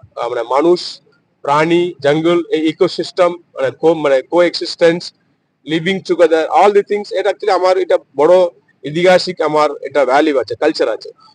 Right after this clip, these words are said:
এটাকে আমরা মেইনটেইন করতে হবে। এটা আমার অ্যানিমাল থাকবে, মানুষ থাকবে, আহ, coexistence টা থাকবে, ইকোসিস্টেম, এটা একটা,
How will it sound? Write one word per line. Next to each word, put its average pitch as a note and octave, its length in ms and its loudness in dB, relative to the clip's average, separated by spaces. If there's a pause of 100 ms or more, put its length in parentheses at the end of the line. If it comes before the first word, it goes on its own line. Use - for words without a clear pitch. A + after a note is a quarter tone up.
এটাকে E3+ 280 0
আমরা F3+ 200 2
মেইনটেইন E3+ 320 2
করতে C3 260 -2
হবে। F#2+ 220 -8 (340)
এটা D#3+ 220 0
আমার D3+ 340 -2
অ্যানিমাল E3+ 320 2
থাকবে, E3+ 380 -2
মানুষ D#3+ 360 0
থাকবে, D#3 480 0 (400)
আহ, B2 640 -4
coexistence F3+ 580 0
টা E3 120 2
থাকবে, D3+ 400 -2
ইকোসিস্টেম, D#3 640 -4
এটা D3 220 0
একটা, C#3 400 -2